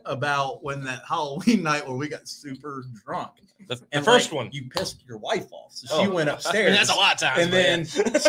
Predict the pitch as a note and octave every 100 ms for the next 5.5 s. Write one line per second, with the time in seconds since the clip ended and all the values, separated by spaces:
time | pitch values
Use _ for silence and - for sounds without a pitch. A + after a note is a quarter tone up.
0 | G3 F#3 E3+ E3 B2+ A3+ - - E3 D#3
1 | D#3 D#3+ D#3+ C#3+ - B3 D#3+ B2 B2 C3+
2 | C3 _ _ C3+ B2+ - D#3+ A#2+ D3+ -
3 | _ - - E3+ E3 - - G#3 A#3 F#3+
4 | G3 G#3 G3 D#3 B2+ F#3 F#3 D#3 C#3+ A2
5 | F3+ - C#3+ -